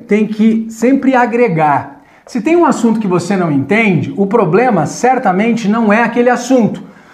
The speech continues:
O problema é o que veio antes daquele assunto. A gente não entende as coisas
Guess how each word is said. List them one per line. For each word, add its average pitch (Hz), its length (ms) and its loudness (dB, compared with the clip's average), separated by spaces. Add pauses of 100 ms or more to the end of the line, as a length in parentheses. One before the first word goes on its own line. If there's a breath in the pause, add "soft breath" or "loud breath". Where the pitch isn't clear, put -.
(200 loud breath)
O 147 100 -4
problema 196 520 2
é 202 80 4
o 202 80 0
que 202 100 -6
veio 208 400 -2
antes 262 600 0
daquele 226 320 2
assunto. 180 480 -4 (420 loud breath)
A 185 140 -2
gente 269 340 2
não 269 180 4
entende 208 520 0
as 156 160 -6
coisas 202 600 -2